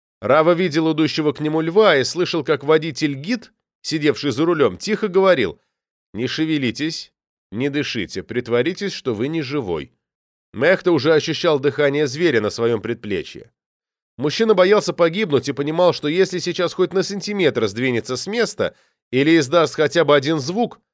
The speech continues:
то никто и ничто его уже не спасёт.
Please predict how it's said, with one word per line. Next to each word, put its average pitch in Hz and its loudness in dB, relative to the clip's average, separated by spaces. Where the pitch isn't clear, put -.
то 180 4
никто 180 2
и 123 6
ничто 143 0
его 156 0
уже 113 0
не 123 -2
спасёт. - -8